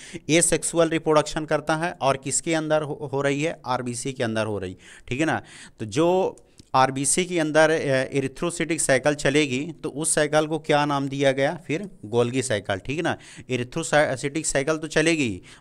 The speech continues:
but एक साइंटिस्ट थे जो गोल्गी नाम के थे, कैमिलो गो-, गोल्गी,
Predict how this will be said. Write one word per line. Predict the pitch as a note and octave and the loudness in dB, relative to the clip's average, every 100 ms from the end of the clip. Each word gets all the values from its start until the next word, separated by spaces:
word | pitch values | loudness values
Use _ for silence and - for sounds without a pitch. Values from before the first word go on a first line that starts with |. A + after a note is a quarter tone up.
| - | 2
but | C3 C#3+ | 2 2
एक | E3+ - C#3+ C#3+ | -2 -2 -4 -2
साइंटिस्ट | - C3 C3 F3 D#3+ C#3 | 2 2 0 -4 -4 -6
थे | C#3+ | -2
जो | C#3 C#3 | -2 -2
गोल्गी | A#2 B2 C3+ D#3 | 0 0 0 0
नाम | D3 B2+ | 0 -2
के | A#2+ | -6
थे, | - B2 B2 - - _ _ _ _ _ - - | -6 -6 -6 -10 -20 _ _ _ _ _ -14 -4
कैमिलो | B2 B2+ B2+ C#3 | -2 0 0 0
गो-, | B2 A#2 | 0 -2
गोल्गी, | A#2+ A2+ A2 E3 | 0 -2 -2 -6